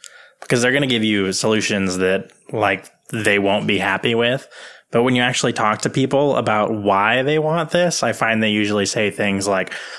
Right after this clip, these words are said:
"Oh, I'm tired of getting all these notifications all the time. I'm very distracted." Or they say things like, "The battery life was so much better,"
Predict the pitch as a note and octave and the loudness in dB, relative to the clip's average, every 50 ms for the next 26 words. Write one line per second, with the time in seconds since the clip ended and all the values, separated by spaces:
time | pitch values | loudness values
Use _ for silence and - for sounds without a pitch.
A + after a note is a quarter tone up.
0 | - - - D3 D3 D3 D3 C#3+ C3+ C3+ C3 A#2+ B2 A#2+ A#2 A#2+ A#2 - - C3+ | -18 -6 -2 0 2 2 4 4 4 2 2 0 0 0 -2 -2 -4 -2 0 2
1 | C3 C3+ C3+ C3 B2+ A#2+ A2+ A#2 B2 A2+ A2+ A2 G#2+ G#2 G#2 G#2 G#2 G2 G#2+ A2 | 2 4 2 2 2 0 0 0 0 2 2 2 0 0 0 0 -2 0 0 0
2 | G#2 G2+ G2+ F#2 - - F3 F3+ D#3+ - - - A#2 G#2+ G2 G2+ G2 F#2+ G2 F2+ | 0 0 0 -2 -2 -2 -2 0 0 0 0 0 -2 0 0 0 0 0 0 -2
3 | - - G2+ F#2+ F2+ F2+ F#2 F#2 F2+ F#2 F#2+ F#2+ G2 G2+ F#2+ - - D#3+ D3+ C#3+ | -2 0 0 0 0 0 -2 -2 -2 0 0 0 0 -2 -2 -2 0 0 0 0
4 | - - B2 G#2 G2 F#2 F2+ - - - - - - - _ - A2+ G#2 G2 G2 | 0 0 0 0 0 -2 -4 -8 -14 -18 -18 -18 -20 -18 _ -2 0 0 2 0
5 | F#2+ - - G#2+ G2+ G2 - - A2 G#2 G#2 G2+ G2 F#2+ G#2+ G2+ G2+ - - - | 0 0 0 -2 -2 -2 0 0 0 0 0 -2 -2 -2 -2 -2 -2 -2 -2 -2
6 | G#2+ B2+ C#3 D#3+ E3 D#3+ C3+ A#2 A2 G#2 G2+ G2 F#2 F2 - G#2+ F#2 - - A2+ | 0 2 2 2 2 2 2 2 2 2 2 0 0 -2 -4 -4 -4 -2 -2 0
7 | G2+ G2 F#2+ F#2+ - - - A2 A2 - - - - - | 0 0 -2 -2 -4 -2 0 0 0 0 0 -2 -2 -2